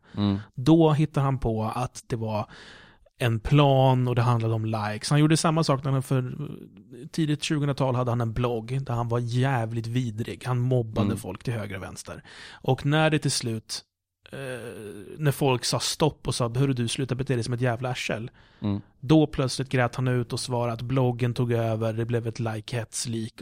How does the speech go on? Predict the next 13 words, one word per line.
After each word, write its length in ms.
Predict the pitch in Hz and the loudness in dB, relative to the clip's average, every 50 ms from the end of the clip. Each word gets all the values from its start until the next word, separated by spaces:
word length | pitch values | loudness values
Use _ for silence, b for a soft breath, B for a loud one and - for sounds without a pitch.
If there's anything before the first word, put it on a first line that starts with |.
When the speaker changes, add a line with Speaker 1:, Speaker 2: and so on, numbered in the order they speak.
| 120 127 | -14 -12
Speaker 2:
Nej 240 | - 175 180 175 175 | -6 -2 0 2 2
men 180 | 175 175 165 - | 2 0 -2 -2
sluta, 500 | - - - 185 180 170 - - - - - | -4 -2 2 2 2 2 2 0 -2 -2 -2
erkänn 580 | 185 180 190 175 160 - - - 196 185 185 175 | -4 -4 -2 -2 -2 -2 -2 0 0 0 0 0
att 140 | 147 - | -2 -2
du 120 | - 143 - - | -2 -4 -4 -2
är 300 | 143 151 151 147 151 135 | -2 0 0 0 0 0
den 180 | 139 135 127 | 0 0 2
där 220 | 117 113 110 110 110 | 0 0 -2 -2 -2
lilla 580 | 117 123 151 160 147 135 131 131 135 135 135 | 0 2 2 4 4 4 4 4 2 2 2
mobbande 680 | 131 127 131 139 131 120 113 113 117 110 107 107 110 110 | 2 0 2 2 0 0 0 -2 -2 -2 -2 -4 -4 -4
människan 560 | 113 117 113 113 113 113 120 131 - 117 104 104 | -4 -4 -4 -2 -2 -2 -4 -4 -4 -6 -8 -10
istället. 320 | - - 98 98 - - | -12 -12 -10 -10 -10 -12